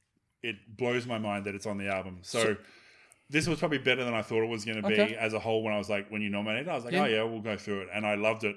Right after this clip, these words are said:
Speaker 1: all the way up to that point. But, and I still love that song, but it just does not belong there. So I would cut it,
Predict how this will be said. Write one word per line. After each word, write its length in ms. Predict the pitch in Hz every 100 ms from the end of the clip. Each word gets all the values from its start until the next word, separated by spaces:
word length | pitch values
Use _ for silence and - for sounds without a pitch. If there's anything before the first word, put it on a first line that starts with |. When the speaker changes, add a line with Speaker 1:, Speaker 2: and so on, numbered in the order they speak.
| -
Speaker 1:
all 160 | 110 110
the 40 | 107
way 120 | 101
up 100 | 101
to 60 | 107
that 160 | 104 101
point. 320 | 117 156 202 - - - _ _
But, 160 | 113 107 117
and 100 | 123
I 40 |
still 260 | - 139 117
love 220 | 135 151
that 180 | 104 101
song, 500 | 143 107 95 101 101
but 120 | 104
it 80 | 101
just 260 | 101 92 95
does 200 | 107 95
not 200 | 104 90
belong 340 | 90 90 92
there. 220 | 90 87 110
So 160 | - 95
I 140 | 104
would 320 | 104 98 - -
cut 180 | 131
it, 180 | 170 -